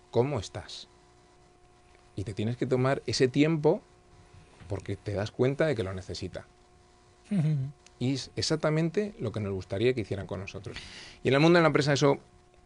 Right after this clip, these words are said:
Speaker 1: no se están dando cuenta.
Speaker 2: Pues fíjate que eso, mm, eh, mi madre me decía que una cosa parecida, que se llama la calidad del sueldo. El sueldo es una cosa, pero el mismo dinero tiene una calidad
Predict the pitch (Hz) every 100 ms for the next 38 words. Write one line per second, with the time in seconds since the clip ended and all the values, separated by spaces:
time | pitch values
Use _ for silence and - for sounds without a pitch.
0 | - 123 123 117 - 98 92 92 92 90
1 | - - - - - - - - 120 -
2 | 151 170 160 - 151 170 165 - - 123
3 | 117 104 101 95 87 - _ - 92 90
4 | 87 82 - - 107 117 170 147 131 110
5 | - 123 131 - 107 92 85 - - -
6 | - - - 87 92 95 90 95 85 87
7 | - 98 104 95 - - 98 90 101 92
8 | 76 87 85 67 - - _ _ - -
9 | - - 135 - 147 117 98 123 123 156
10 | - 127 170 - - - - - - 110
11 | 107 110 135 143 147 143 147 160 156 214
12 | - - 113 117 127 - 139 139 143 196